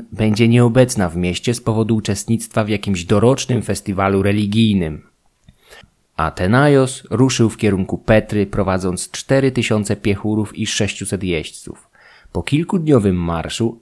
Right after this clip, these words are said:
spadł na zaskoczone miasto wykute w skale i szybko złamał opór nielicznych pozostałych na miejscu wojowników. Łupem Antygonidów padła duża część cywilnej populacji,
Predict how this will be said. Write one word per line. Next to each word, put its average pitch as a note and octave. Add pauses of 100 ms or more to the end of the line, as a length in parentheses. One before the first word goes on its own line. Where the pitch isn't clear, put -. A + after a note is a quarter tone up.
spadł C3+
na B2+
zaskoczone G#2
miasto A2
wykute G2+
w -
skale C3+
i -
szybko F3
złamał A2
opór G#2+
nielicznych A#2+
pozostałych G#2+
na A2
miejscu E2
wojowników. G2+ (1600)
Łupem D#3
Antygonidów A2
padła F#2+
duża B2
część G2
cywilnej E2
populacji, A2+